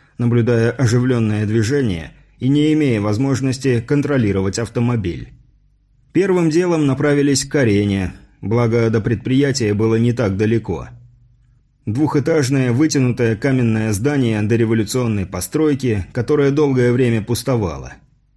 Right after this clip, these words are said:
Прежде тут были казармы японских интервентов, которых выбивали отсюда с боем, и зданию досталось изрядно.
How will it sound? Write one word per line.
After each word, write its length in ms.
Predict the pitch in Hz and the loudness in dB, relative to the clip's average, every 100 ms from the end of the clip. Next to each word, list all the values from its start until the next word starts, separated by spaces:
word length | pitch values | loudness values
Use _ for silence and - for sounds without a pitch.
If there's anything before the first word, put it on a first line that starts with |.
| _ _ _ | _ _ _
Прежде 400 | - 175 156 165 | -2 0 2 0
тут 160 | 151 143 | 0 0
были 280 | 127 147 135 | 2 2 0
казармы 520 | 135 117 135 127 120 | 0 0 0 2 2
японских 540 | 110 120 123 - 113 | 0 0 -4 -2 -2
интервентов, 680 | 117 101 135 151 123 - - - _ | 0 0 0 0 -2 -6 -14 -20 _
которых 460 | - 101 117 110 98 | -6 -2 0 0 0
выбивали 540 | 117 120 123 127 113 | 0 2 2 2 2
отсюда 400 | 104 95 117 117 | 0 -2 -2 0
с 80 | 110 | 0
боем, 440 | 117 131 85 67 - - _ - | 0 0 0 -4 -12 -20 _ -2
и 100 | 151 | -2
зданию 480 | 160 156 135 143 | 0 -2 0 0
досталось 540 | 143 135 123 104 110 139 | 0 -2 -2 -2 -2 0
изрядно. 640 | 127 117 90 78 82 73 | 2 2 0 -4 -8 -10